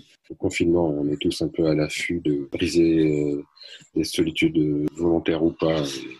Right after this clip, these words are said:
parfois un peu difficiles à supporter. Alors, euh, donc c'est une émission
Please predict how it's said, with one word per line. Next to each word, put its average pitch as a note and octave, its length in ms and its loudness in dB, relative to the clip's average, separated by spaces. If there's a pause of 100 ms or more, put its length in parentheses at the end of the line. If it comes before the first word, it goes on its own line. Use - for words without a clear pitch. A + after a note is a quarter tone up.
parfois - 260 -4
un D2+ 40 -6
peu - 140 -6
difficiles - 720 -8 (120)
à - 20 -10
supporter. - 500 -4 (280)
Alors, F#2+ 340 4
euh, D#2+ 80 2
donc E2 320 -2
c'est D#2+ 200 2
une D2+ 200 0
émission D2 640 -4